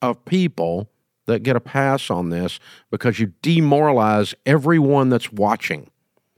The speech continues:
And by the way, they are energized when you hold people accountable to the values,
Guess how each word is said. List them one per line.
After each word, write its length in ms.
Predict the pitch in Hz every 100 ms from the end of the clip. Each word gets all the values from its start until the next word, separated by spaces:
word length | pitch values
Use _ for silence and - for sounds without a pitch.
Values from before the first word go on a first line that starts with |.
| _ _ _
And 120 | 110
by 140 | 113 160
the 60 |
way, 140 | 180 170
they 220 | 170 165
are 120 | 151 -
energized 760 | 165 208 180 135 127 131 123 135
when 120 | 131
you 120 | 127
hold 480 | 113 - 170 196 -
people 280 | 156 143 139
accountable 800 | - - 165 202 107 82 113 - _ _ _ _ -
to 120 | 135
the 120 | 127
values, 920 | 101 110 117 127 117 127 120 123 117